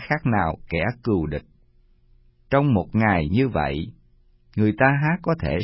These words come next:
sai giết một người trong Israel ư? Ngày nay, có lẽ nào ta không hiểu rằng ta là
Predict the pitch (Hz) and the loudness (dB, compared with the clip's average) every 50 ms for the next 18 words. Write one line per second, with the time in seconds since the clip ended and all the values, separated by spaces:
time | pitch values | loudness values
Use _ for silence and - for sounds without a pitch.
0 | - - 143 131 135 135 139 160 175 - - 92 85 - - 104 104 104 95 85 | -2 -2 -2 -2 -2 0 -2 -2 -4 -2 -6 -8 -6 -2 0 2 2 2 2 0
1 | 78 71 - _ _ _ _ _ _ _ 113 113 120 120 - - 104 120 135 135 | -2 -4 -8 _ _ _ _ _ _ _ 0 0 0 0 -4 -2 0 -2 -2 -2
2 | - - 117 117 95 82 104 110 110 107 82 - 113 110 107 107 110 - - _ | -4 0 0 0 2 2 0 0 0 -2 0 0 0 2 2 0 -2 -6 -10 _
3 | _ _ _ _ _ _ _ _ _ _ _ _ _ _ _ _ _ 101 113 117 | _ _ _ _ _ _ _ _ _ _ _ _ _ _ _ _ _ 0 2 4
4 | 117 113 127 139 143 143 147 147 147 - _ _ _ _ - _ _ _ - 117 | 4 4 4 4 4 4 2 0 -2 -6 _ _ _ _ -20 _ _ _ -2 0
5 | 135 147 107 90 107 135 135 123 107 98 85 78 69 64 - _ _ _ _ _ | 2 2 4 2 2 4 4 4 4 4 2 0 -4 -6 -12 _ _ _ _ _
6 | - _ - 127 131 131 - 143 139 123 98 87 95 113 127 120 107 101 87 76 | -12 _ -2 -2 -2 0 -2 -2 0 0 0 0 -2 -2 0 2 2 2 2 -2
7 | 73 - - _ _ _ _ _ _ _ _ _ - 92 110 113 123 113 85 | -6 -8 -12 _ _ _ _ _ _ _ _ _ -4 0 2 2 2 2 0